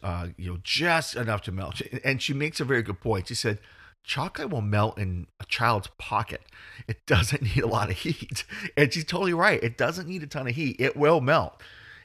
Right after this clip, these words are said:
And so remembering that when you, when you get that, that milk warm,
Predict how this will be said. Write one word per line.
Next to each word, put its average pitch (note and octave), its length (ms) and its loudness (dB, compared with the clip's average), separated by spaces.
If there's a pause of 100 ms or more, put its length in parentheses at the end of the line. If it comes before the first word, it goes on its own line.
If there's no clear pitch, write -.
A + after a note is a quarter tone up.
And A2 220 0
so A#2 420 6 (500)
remembering B2+ 540 6
that F#2 340 0
when G#2+ 160 -2
you, G2+ 280 -4
when G#2 160 -4
you G2 280 -4
get A#2 180 -4
that, - 240 0 (120)
that G#2+ 160 -4
milk B2 340 0
warm, G2 560 -2